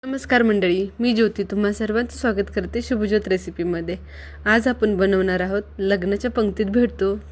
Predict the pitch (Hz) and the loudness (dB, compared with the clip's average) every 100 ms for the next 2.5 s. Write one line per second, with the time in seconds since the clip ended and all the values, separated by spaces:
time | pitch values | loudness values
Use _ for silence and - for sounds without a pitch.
0 | 220 208 226 233 208 226 208 202 196 196 | -10 -4 -4 -4 -2 2 4 4 4 2
1 | 185 214 214 208 - 180 - - - - | 0 -2 0 -2 -6 -14 -16 -20 -20 -20
2 | _ _ _ _ 233 | _ _ _ _ -6